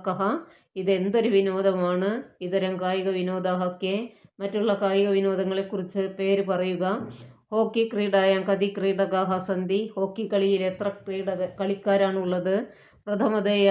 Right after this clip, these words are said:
ഒളിമ്പിക്സ് പുരസ്കാരം പ്രാപ്തഃ ഭാരതീയ കായിക വിനോദ കഹ. ഭാരതത്തിൽ ഒന്നാമതായിട്ട് ഒളിമ്പിക്സ് പു-, ഒളിമ്പിക്സ് സ്പർദ്ധയിൽ മത്സരത്തിൽ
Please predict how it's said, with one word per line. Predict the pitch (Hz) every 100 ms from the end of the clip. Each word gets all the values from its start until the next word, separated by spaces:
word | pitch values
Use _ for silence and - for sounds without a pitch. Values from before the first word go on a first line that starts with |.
| 190 185
ഒളിമ്പിക്സ് | 214 208 202 202 202 -
പുരസ്കാരം | 196 196 - 202 196 190
പ്രാപ്തഃ | 190 185 190 180
ഭാരതീയ | 180 185 185 190 185 180 175 175 - - -
കായിക | 202 202 196
വിനോദ | 196 185 190 196 185 180 180
കഹ. | 185 175
ഭാരതത്തിൽ | 165 170 175 185 190 185 202 196 165 - - _ 175
ഒന്നാമതായിട്ട് | 180 190 190 196 196 190 185 185 196 185
ഒളിമ്പിക്സ് | 190 185 185 190 196 -
പു-, | - 185 196
ഒളിമ്പിക്സ് | 196 190 196 196 196
സ്പർദ്ധയിൽ | - 190 180 190 190 180
മത്സരത്തിൽ | 180 185 202 190 196